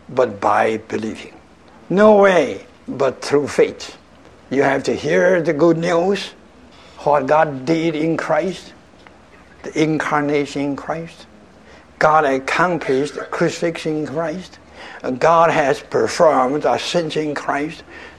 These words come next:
Everything has been finished, completed. Now this perfect Christ, complete Christ, extensive Christ, all-inclusive Christ is there in the heavenlies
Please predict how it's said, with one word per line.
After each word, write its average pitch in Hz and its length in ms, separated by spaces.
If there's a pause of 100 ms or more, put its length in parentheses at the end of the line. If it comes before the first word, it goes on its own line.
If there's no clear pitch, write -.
(120)
Everything 180 960
has 143 260
been 135 200
finished, 107 540 (400)
completed. 143 640 (420)
Now 147 380
this 131 480 (520)
perfect 196 540
Christ, - 480 (500)
complete 160 640
Christ, 104 460 (440)
extensive 170 760
Christ, 117 500 (420)
all-inclusive 180 880
Christ 117 360 (200)
is 123 240
there 180 520 (460)
in 156 80
the 151 80
heavenlies 139 600